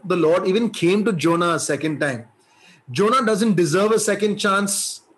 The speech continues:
And quite frankly, he didn't even want a second chance. But the Lord calls him to go to Nineveh once again, and this shows God's mercy to all those who fail and sin, which differs from how you and I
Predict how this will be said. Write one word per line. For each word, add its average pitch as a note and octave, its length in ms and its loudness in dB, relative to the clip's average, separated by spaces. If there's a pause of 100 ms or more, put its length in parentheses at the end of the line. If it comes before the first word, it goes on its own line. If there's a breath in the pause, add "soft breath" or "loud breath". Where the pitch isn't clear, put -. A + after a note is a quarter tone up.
And E3 100 -6
quite B3+ 240 0
frankly, A3 760 -2
he G#3 100 0
didn't A#3 200 0
even B3+ 240 2
want A3 240 2
a A3 40 2
second E3+ 320 0
chance. B2 500 -6 (2500 soft breath)
But B3+ 140 -2
the D4 60 0
Lord C#4+ 340 0
calls A#3 320 2
him A#3+ 140 0
to A3+ 60 0
go G#3 140 2
to G#3 80 -2
Nineveh G3 400 0
once F#3 240 0
again, F3 420 0
and F3+ 140 -2
this A#3 120 0
shows A3 300 0
God's E3+ 400 0
mercy F3 480 0
to D#3+ 120 2
all F3 160 4
those E3+ 240 0
who E3+ 80 0
fail E3+ 240 0
and E3 160 -2
sin, D#3 360 -4
which C#3 180 -4
differs F3 340 0
from F3+ 140 0
how E3+ 220 2
you F#3 200 2
and F3+ 80 0
I E3+ 340 -2